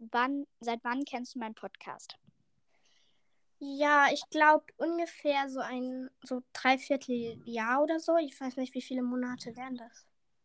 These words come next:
Speaker 1: Neun.
Speaker 2: Ja, ungefähr neun Monate. Äh, wahrscheinlich. Also, ich <laughs> weiß jetzt auch nicht so, aber ungefähr wahrscheinlich so.
Speaker 1: Okay, das ist schon sehr lange.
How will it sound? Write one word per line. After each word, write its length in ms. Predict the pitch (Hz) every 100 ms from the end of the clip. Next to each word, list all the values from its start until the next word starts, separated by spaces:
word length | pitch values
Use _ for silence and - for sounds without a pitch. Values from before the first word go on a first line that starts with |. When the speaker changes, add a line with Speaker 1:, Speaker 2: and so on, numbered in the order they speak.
| _ _ _
Speaker 1:
Neun. 440 | 254 240 226 220 - _ _ _
Speaker 2:
Ja, 260 | - 262 240
ungefähr 300 | 254 262 277
neun 240 | 262 254
Monate. 460 | 254 269 311 349 - 571 - _ _ _ _ _ _ _ -
Äh, 520 | 269 269 254 247 240 240 - _ _ _ _ _
wahrscheinlich. 800 | - 233 226 247 254 269 302 - -
Also, 160 | - 233 -
ich 200 | 247 -
<laughs> 0 |
weiß 140 | 233
jetzt 280 | 254 269 254
auch 140 | 226 294
nicht 200 | 302 -
so, 160 | 277
aber 300 | 226 226 220
ungefähr 580 | 220 233 226 - 220 208
wahrscheinlich 480 | 214 220 214 214 -
so. 200 | 214 202
Speaker 1:
Okay, 380 | 262 - 190 196
das 180 | 226 -
ist 200 | - -
schon 320 | 262 240 247
sehr 220 | 262 226
lange. 420 | 220 220 247 302